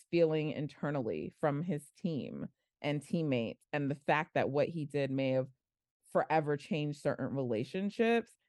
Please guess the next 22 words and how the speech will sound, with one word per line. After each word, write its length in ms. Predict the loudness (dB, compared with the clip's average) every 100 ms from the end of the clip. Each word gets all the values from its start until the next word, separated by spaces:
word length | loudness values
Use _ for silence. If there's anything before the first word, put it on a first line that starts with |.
| _ -2
may 320 | 4 6 6
be 220 | 4 0
more 360 | 2 4 4 2
of 180 | 0
a 40 | -2
deterrent 520 | -6 -4 -2 0 0
and 160 | -2 -2
punishment 640 | -2 0 -2 -2 -2 -2 0
than 140 | 2
any 240 | 2 0 0
kind 280 | -2 -2
of 120 | -2 -4
discipline 600 | -6 -6 -6 -6 -4 -2
that 180 | -2
the 80 | -2
Warriors 420 | -2 0 0 -2
could 180 | -2 0
have 140 | 0 0
laid 220 | 0 0
out. 180 | -2 0
And, 120 | 0
like, 220 | 0 -4